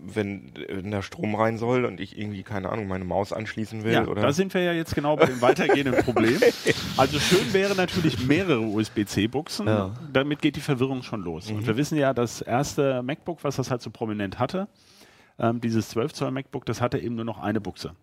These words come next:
Speaker 2: Da
Speaker 1: Hat
Speaker 2: ging
Speaker 1: die
Speaker 2: der
Speaker 1: Leute
Speaker 2: Ärger
Speaker 1: sehr
Speaker 2: schon los.
Speaker 1: drüber, ja, haben die Leute sich sehr drüber gefreut,
Speaker 2: Wenn man
Speaker 1: hatte
Speaker 2: zum
Speaker 1: ich
Speaker 2: Beispiel
Speaker 1: das
Speaker 2: eine
Speaker 1: Gefühl.
Speaker 2: Präsentation machen möchte oder eben länger dran arbeitet, möchte man laden und eine Maus
Speaker 1: Ja,
Speaker 2: haben.
Speaker 1: klar.
Speaker 2: Sagt Apple natürlich heute alles Wireless, Bluetooth und so weiter.
Speaker 3: Äh, aber
Speaker 1: Display
Speaker 3: bei der Maus fängt's ja
Speaker 1: anschließen.
Speaker 3: schon an, dass, also normalerweise hast du ja keine Maus mit U-S-B-C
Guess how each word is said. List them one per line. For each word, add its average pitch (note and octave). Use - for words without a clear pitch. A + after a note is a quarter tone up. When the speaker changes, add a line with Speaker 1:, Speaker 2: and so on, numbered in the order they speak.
Speaker 2:
Da F#2+
Speaker 1:
Hat G2+
Speaker 2:
ging B2+
Speaker 1:
die B2+
Speaker 2:
der A2+
Speaker 1:
Leute A#2+
Speaker 2:
Ärger A2+
Speaker 1:
sehr A#2
Speaker 2:
schon G#2+
los. A#2
Speaker 1:
drüber, G2
ja, A2
haben -
die F3
Leute C3+
sich A#2+
sehr C#3
drüber C#3
gefreut, B2+
Speaker 2:
Wenn C3
man B2
Speaker 1:
hatte F#2+
Speaker 2:
zum G#2+
Speaker 1:
ich -
Speaker 2:
Beispiel D#3
Speaker 1:
das E3
Speaker 2:
eine D3
Speaker 1:
Gefühl. C3+
Speaker 2:
Präsentation B2+
machen E3+
möchte D#3+
oder A#2+
eben A#2+
länger C#3
dran C#3
arbeitet, B2
möchte B2
man A2
laden G#2+
und D3
eine D3
Maus C#3
Speaker 1:
Ja, C#3+
Speaker 2:
haben. D3
Speaker 1:
klar. B2
Speaker 2:
Sagt -
Apple C3
natürlich B2+
heute A#2
alles G#2+
Wireless, B2+
Bluetooth B2+
und A2+
so G#2
weiter. C3
Speaker 3:
Äh, A#2
aber A2+
Speaker 1:
Display A2
Speaker 3:
bei C3+
der A#2+
Maus G2+
fängt's -
ja -
Speaker 1:
anschließen. G2
Speaker 3:
schon B2+
an, B2
dass, -
also G#2+
normalerweise A2
hast A2
du G#2+
ja -
keine G#2
Maus G#2
mit G2
U-S-B-C G2